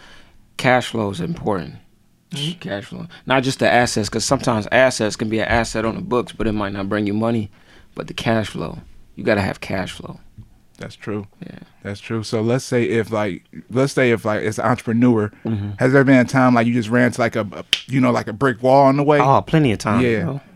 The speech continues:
Speaker 1: Plenty of
Speaker 3: So
Speaker 1: times. That's part of the game.
Speaker 3: Yeah. So to the, uh, people out there that wanna be entrepreneurs or that are entrepreneurs, what advice do you have for them?
Speaker 1: Stay consistent, stay disciplined.
Speaker 3: Mm-hmm.
Speaker 1: Don't give up.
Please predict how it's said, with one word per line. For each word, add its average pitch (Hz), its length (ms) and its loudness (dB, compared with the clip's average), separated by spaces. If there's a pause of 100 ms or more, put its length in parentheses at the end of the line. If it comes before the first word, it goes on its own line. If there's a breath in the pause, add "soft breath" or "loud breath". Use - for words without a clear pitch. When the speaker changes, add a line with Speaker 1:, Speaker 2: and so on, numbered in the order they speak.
(100)
Speaker 1:
Plenty 135 240 6
of 120 60 2
Speaker 3:
So 127 80 4
Speaker 1:
times. 123 80 4
That's 175 160 2
part 131 200 4
of 127 40 2
the 139 80 4
game. 156 400 2
Speaker 3:
Yeah. 170 320 8
So 151 160 2
to 151 100 2
the, 147 80 4
uh, 131 260 6
people 165 200 6
out 147 120 6
there 143 100 4
that 127 40 4
wanna 151 220 6
be 143 80 6
entrepreneurs 123 460 2
or 113 40 0
that 117 200 2
are 131 160 6
entrepreneurs, 110 580 -2
what 131 160 2
advice 117 320 0
do - 100 -10
you 110 100 -2
have 123 200 0
for 104 140 -10
them? 98 220 -6 (2250 loud breath)
Speaker 1:
Stay - 320 -2
consistent, 131 520 -2
stay 120 180 0
disciplined. - 560 -2 (180)
Speaker 3:
Mm-hmm. 107 240 -6 (460)
Speaker 1:
Don't 123 200 6
give 123 220 6
up. 135 320 4